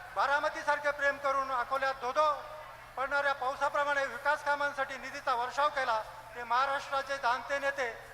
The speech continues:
नामदार अजितदादा पवार साहेब, आजच्या या जनसन्मान यात्रा कार्यक्रमाचे अध्यक्ष, अगस्ती सहकारी साखर कारखान्याचे चेअरमन तथा जिल्हा बँकेचे संचालक आदरणीय गायकर साहेब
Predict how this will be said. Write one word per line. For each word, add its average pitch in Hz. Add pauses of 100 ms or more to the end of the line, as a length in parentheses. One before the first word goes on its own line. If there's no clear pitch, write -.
(160)
नामदार 254 (380)
अजितदादा 277
पवार 254
साहेब, 247 (760)
आजच्या 277
या 269 (120)
जनसन्मान 285 (460)
यात्रा 269
कार्यक्रमाचे 269
अध्यक्ष, 269 (520)
अगस्ती 262
सहकारी 285
साखर 262
कारखान्याचे 269 (380)
चेअरमन 269 (600)
तथा 262 (640)
जिल्हा 294
बँकेचे 285
संचालक 254
आदरणीय 277
गायकर 254
साहेब 254